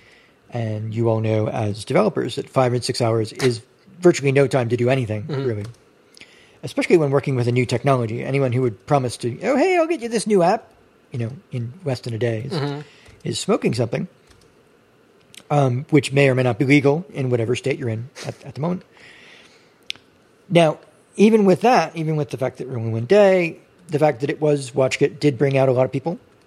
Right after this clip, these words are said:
Speaker 1: There were at least thirty, there were thirty plus teams that registered for the demos. There were probably more people than that there. And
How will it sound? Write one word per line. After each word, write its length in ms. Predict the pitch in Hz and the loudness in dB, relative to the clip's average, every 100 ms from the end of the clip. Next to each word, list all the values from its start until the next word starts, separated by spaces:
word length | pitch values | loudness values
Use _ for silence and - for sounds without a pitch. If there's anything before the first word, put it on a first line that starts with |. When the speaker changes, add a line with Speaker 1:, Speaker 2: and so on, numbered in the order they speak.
| _ | _
Speaker 1:
There 160 | - 120 | -4 -2
were 320 | 123 120 - - | 0 -2 -6 -10
at 200 | 147 - | -14 -8
least 360 | 135 123 - - | -8 -8 -12 -4
thirty, 460 | 143 143 156 156 | 0 0 -2 -4
there 120 | 143 143 | 0 2
were 60 | |
thirty 220 | 127 190 | 4 4
plus 440 | 175 170 147 - - _ - - _ | 4 2 2 -2 -8 _ -20 -20 _
teams 280 | - 175 143 | 0 2 2
that 120 | 160 | 2
registered 520 | 131 123 139 180 165 147 | 2 2 6 6 4 0
for 140 | 151 | 0
the 120 | 123 | 2
demos. 500 | 123 131 160 196 - - - 113 | 4 4 2 0 -6 -18 -20 -8
There 100 | 139 | -8
were 60 | 123 | -6
probably 240 | 127 123 | -4 -2
more 280 | 117 127 127 | 2 2 2
people 300 | 135 127 123 | 0 -2 -2
than 160 | 117 | -2
that 240 | 117 113 - | -2 -4 0
there. 360 | 120 117 139 151 _ _ _ _ - - - - _ _ | 2 2 0 -6 _ _ _ _ -20 -20 -20 -20 _ _
And 600 | 135 131 127 120 117 - | 0 0 2 -2 -6 -12